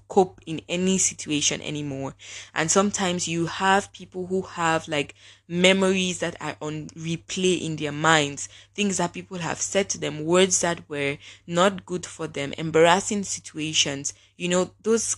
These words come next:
kind of things, harassments that keep repeating in their mind. So it really, like, numbs them, and it makes them not to function how a normal person would function afterwards. So I'm just gonna give you guys a few causes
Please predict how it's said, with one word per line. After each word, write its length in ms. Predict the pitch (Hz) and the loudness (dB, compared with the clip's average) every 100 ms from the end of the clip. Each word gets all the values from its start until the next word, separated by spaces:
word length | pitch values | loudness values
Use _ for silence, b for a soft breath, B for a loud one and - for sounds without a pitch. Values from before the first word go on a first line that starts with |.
| - | -8
kind 240 | - 240 | -4 0
of 100 | 202 | 0
things, 220 | 165 165 160 | -2 -8 -6
harassments 800 | 165 165 180 214 - 151 147 - | -2 2 2 2 -2 -6 -10 -8
that 220 | 175 175 | -6 -6
keep 160 | 208 175 | -6 -6
repeating 460 | 165 - 180 180 | -8 -8 -8 -6
in 220 | 160 160 156 | -6 -6 -2
their 120 | 147 | -2
mind. 380 | 156 147 143 - | -2 -4 -4 -8
So 100 | - | -6
it 200 | 202 175 | -6 -4
really, 360 | 190 220 240 233 | 0 2 2 2
like, 320 | 180 151 - B B - | 2 0 -2 B B -4
numbs 540 | 175 175 190 202 - | 4 6 6 4 -2
them, 340 | 143 139 160 - b b b - | -4 -4 -6 -10 b b b -4
and 140 | 156 | -2
it 160 | 180 170 | -2 0
makes 280 | 196 220 185 | 0 2 2
them 120 | 160 | 0
not 160 | 156 | -4
to 80 | 170 | -6
function 480 | 160 - 175 175 156 | -12 -8 -4 -2 -4
how 180 | 156 165 | -6 -6
a 80 | 156 | -4
normal 360 | 156 170 170 | -4 -2 -2
person 500 | 170 151 - 156 156 | -2 -2 -2 -2 0
would 180 | 160 185 - | 4 2 2
function 520 | - - 135 - 139 - | -14 -10 -6 -4 -4 -2
afterwards. 720 | 143 - 147 - - - - B B B B | -4 -4 -10 -8 -8 -10 -14 B B B B
So 140 | - 196 | 2 4
I'm 180 | 196 | 6
just 160 | 302 415 | 6 4
gonna 160 | 294 220 | 2 0
give 240 | 165 175 | -2 -6
you 140 | 170 | -6
guys 400 | 160 156 139 143 160 | -4 0 2 0 -4
a 80 | |
few 720 | 156 - - 208 214 214 220 b b _ | -8 -6 -6 -2 -2 0 -2 b b _
causes 640 | - - 196 - 185 156 | -10 0 0 2 0 0